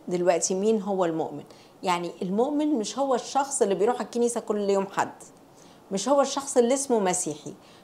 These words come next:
مش اللي مكتوب في بطاقته إنه مسيحي، مش هو اللي جاي من عيلة مسيحية، مش هو الشخص اللي ممكن يكون وهو طفل كان بيروح مدارس الأحد، لكن هو الشخص اللي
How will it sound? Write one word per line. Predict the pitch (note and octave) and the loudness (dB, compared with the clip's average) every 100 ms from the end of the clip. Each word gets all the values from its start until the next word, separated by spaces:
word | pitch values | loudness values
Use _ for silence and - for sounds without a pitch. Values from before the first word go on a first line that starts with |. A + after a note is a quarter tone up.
| - | -6
مش | G3+ B3 | -2 2
اللي | B3 | 4
مكتوب | A#3+ A#3+ - D#4 E4 | 6 4 2 4 4
في | - B3+ | 2 -2
بطاقته | B3 - D#3 - | 0 2 2 4
إنه | A#3+ G#3 | 4 4
مسيحي، | G3 F#3 - E3+ - F3+ - - - | 2 0 -2 -6 -8 -18 -20 -20 -6
مش | G#3+ G#3+ | -2 0
هو | C4+ D#4+ D#4 | 2 4 4
اللي | C#4+ B3+ | 6 4
جاي | C4 D4 C#4+ | 6 4 4
من | B3 A3+ | 4 4
عيلة | A#3+ C4+ | 4 4
مسيحية، | A#3+ G#3+ G#3 - F3 C#3 - - - - - - | 4 2 -2 -2 -2 -2 -6 -16 -20 -20 -20 -2
مش | G#3+ A3 A#3+ | 2 2 4
هو | D4+ D#4+ D#4 D4+ D4+ D4 - A#3 | 6 8 8 8 8 6 0 2
الشخص | G#3 G3 C#4+ D#4 - | 2 2 2 2 4
اللي | A#3+ A3+ | 4 6
ممكن | A#3+ C#4+ C#4+ B3 | 4 2 2 0
يكون | A#3 C#4+ | 2 2
وهو | C4 B3 C#4 C4+ | 4 4 6 6
طفل | C4+ D4 C#4+ | 4 2 2
كان | B3 A#3 | 0 2
بيروح | G#3+ A#3 B3 | 6 6 4
مدارس | A3+ G3+ G#3 G3 | 0 0 0 0
الأحد، | F3 - - - - - - - - - - - | -2 -2 -4 -12 -12 -20 -20 -20 -20 -20 -20 -10
لكن | E3+ F3 - E3 F3 G#3+ | -6 -4 -4 -4 -4 2
هو | B3+ C#4 | 4 4
الشخص | C#4 - C#3 - - - - - - - - - | 2 0 0 0 -8 -8 -16 -20 -20 -20 -20 -2
اللي | G#3 F#3+ F3+ | 0 2 0